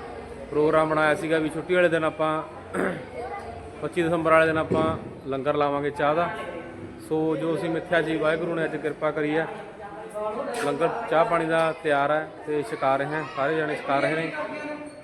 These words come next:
<clears throat> ਆਪਣਾ ਹਰਮਨ, ਨੂਰ, ਕਾਕਾ, ਗੱਗੂ,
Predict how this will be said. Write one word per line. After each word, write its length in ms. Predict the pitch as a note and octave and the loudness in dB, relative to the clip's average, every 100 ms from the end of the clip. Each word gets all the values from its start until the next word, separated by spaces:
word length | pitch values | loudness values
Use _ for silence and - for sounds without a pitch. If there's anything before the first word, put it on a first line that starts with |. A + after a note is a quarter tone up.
| - - | -12 -6
<clears throat> 520 | F3+ E3 - - - | -4 -6 -10 -14 -12
ਆਪਣਾ 280 | C#3 E3 D#3+ | -8 -2 2
ਹਰਮਨ, 440 | D#3 D#3+ F#3 F3+ F3 - - - - - - - - - - - - - - - - - - | 4 6 8 8 4 -6 -16 -18 -18 -18 -18 -16 -16 -16 -16 -18 -18 -16 -16 -16 -18 -16 -6
ਨੂਰ, 540 | C3+ D3 D#3 D#3+ E3+ E3+ - - - - - - - - - | 2 4 6 10 10 8 2 -8 -12 -14 -16 -16 -16 -16 2
ਕਾਕਾ, 480 | D3+ D3 - E3 D#3+ D3+ - - - - - - - - - - - - - - - - - - - D3 E3 F3 - - C3+ | 4 4 6 6 6 2 -10 -12 -14 -16 -18 -20 -18 -18 -18 -18 -16 -14 -14 -14 -16 -16 -16 -14 -12 -8 -4 -4 -6 -4 -2
ਗੱਗੂ, 440 | C#3+ F3 F#3+ F3+ | 2 8 8 8